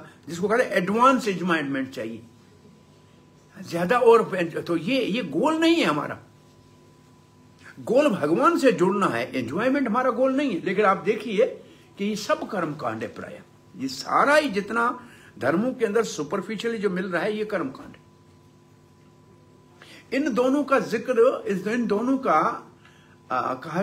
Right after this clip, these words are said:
वर्णन गीता के अंदर नहीं है, नाम मात्र है, लेकिन ये गीता का उद्देश्य नहीं है।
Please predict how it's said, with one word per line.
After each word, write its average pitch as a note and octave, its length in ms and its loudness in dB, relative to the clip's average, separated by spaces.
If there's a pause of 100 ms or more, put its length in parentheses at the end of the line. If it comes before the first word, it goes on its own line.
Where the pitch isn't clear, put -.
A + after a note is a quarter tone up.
(120)
वर्णन G3+ 600 2
गीता D#3 340 -6
के C#3 240 -8
अंदर A#2+ 340 -6 (800)
नहीं A#2 540 -8
है, - 220 -14 (1040)
नाम A3+ 520 2
मात्र G3+ 360 2
है, - 420 -2 (1200)
लेकिन D3+ 260 -4
ये G3 180 0
गीता E3+ 280 0
का F3+ 120 -6
उद्देश्य D3+ 480 -2
नहीं C3+ 200 -4
है। - 80 -18